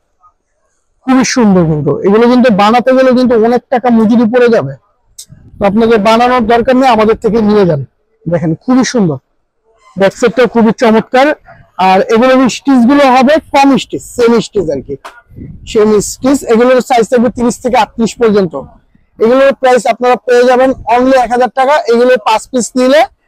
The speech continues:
নয়শো টাকা করে রাখা যাবে, ঠিক আছে? তো এগুলোর size available আছে। এর আরেকটি color দেখেন, এই কালারটাও কিন্তু খুবই চমৎকার, maroon কালারের ভিতরে, খুবই সুন্দর। প্রত্যেকটা প্যান্টই ন্যারো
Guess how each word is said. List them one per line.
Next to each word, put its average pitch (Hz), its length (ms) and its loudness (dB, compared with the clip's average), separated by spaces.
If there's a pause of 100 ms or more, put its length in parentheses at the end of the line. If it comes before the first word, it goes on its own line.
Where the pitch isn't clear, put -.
(140)
নয়শো 220 340 0
টাকা 240 200 2
করে 233 200 2
রাখা 208 220 -2
যাবে, 143 240 -2
ঠিক 214 160 -4
আছে? 220 160 -4 (520)
তো - 140 -4
এগুলোর 262 260 2 (100)
size 247 180 2 (380)
available 208 460 0
আছে। - 140 -20 (1600)
এর 220 140 4
আরেকটি 233 320 0
color 202 240 2
দেখেন, 185 220 -2
এই 190 100 0
কালারটাও 220 320 0
কিন্তু 226 220 0
খুবই 220 160 -2 (100)
চমৎকার, 202 400 -2 (160)
maroon 208 320 2
কালারের 190 320 2
ভিতরে, 139 240 -8 (140)
খুবই 214 200 0 (100)
সুন্দর। 214 280 2 (1120)
প্রত্যেকটা 240 480 -2
প্যান্টই 233 300 2
ন্যারো 208 180 2